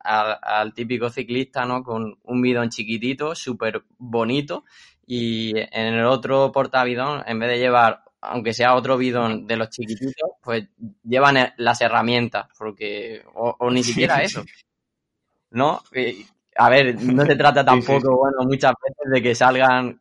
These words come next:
Speaker 1: con, con la mochila, ¿no? Con el Camelback, que parece que el que salga con Camelback, pues bueno, ese no se puede venir, ¿no? Pero, eh, sí que de verdad que la gente suele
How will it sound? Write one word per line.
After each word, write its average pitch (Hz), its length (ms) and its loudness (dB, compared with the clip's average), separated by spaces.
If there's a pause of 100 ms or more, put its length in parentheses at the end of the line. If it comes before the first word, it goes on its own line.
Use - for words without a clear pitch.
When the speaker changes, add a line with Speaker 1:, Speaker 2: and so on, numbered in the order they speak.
Speaker 1:
con, 117 380 -4
con 127 340 2
la 123 120 6
mochila, 139 640 2
¿no? 139 220 -2
Con 131 140 0
el 117 140 -2
Camelback, 131 500 2
que 123 80 0
parece 120 340 0
que 123 220 2
el 113 120 -4
que 110 120 -6
salga 113 320 0
con 123 180 -2
Camelback, 131 720 0
pues 123 120 -8
bueno, 113 280 -6
ese 117 240 -4
no 131 120 -4
se 120 120 -4
puede 110 260 -2
venir, 123 320 -4
¿no? 147 180 -8 (520)
Pero, 113 760 2
eh, 104 540 -2
sí 120 180 -6
que 131 100 0
de 131 100 2
verdad 117 320 2
que 107 340 -2
la 104 140 -2
gente 120 640 -4
suele 107 1160 -4